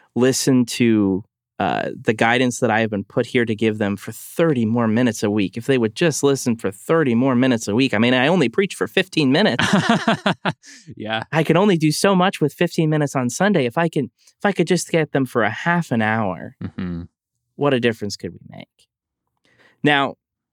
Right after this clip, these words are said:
Speaker 1: while we've been kind of talking about podcasting in general and podcasting in the parish, we also wanna kinda talk about podcasting in an institution,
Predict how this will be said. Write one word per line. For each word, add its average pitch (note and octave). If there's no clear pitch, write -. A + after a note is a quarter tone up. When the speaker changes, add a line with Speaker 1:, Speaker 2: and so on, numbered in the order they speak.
Speaker 1:
while C3+
we've C#3+
been D3+
kind D#3+
of D3+
talking C3+
about B2
podcasting A#2+
in G2+
general G#2
and F#2
podcasting G#2+
in G#2
the F2
parish, -
we C3
also D3
wanna C3
kinda A#2
talk A#2
about A2+
podcasting G#2+
in G#2
an A#2
institution, A#2